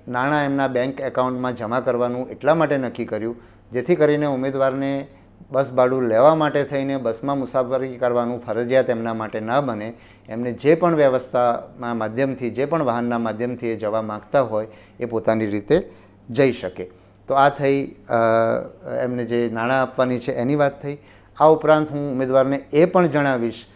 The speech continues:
કે અમે એસ ટી વિભાગને કયા ઉમેદવારો, કેટલા ઉમેદવારો ક્યાંથી ક્યાં, કયા જિલ્લામાં જાય છે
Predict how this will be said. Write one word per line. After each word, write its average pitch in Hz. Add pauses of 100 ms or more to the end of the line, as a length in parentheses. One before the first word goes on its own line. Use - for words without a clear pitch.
(280)
કે 139
અમે 139
એસ 123
ટી 160
વિભાગને 139 (360)
કયા 135
ઉમેદવારો, 135
કેટલા 135
ઉમેદવારો 131
ક્યાંથી 123
ક્યાં, 123
કયા 127
જિલ્લામાં 123
જાય 120
છે 104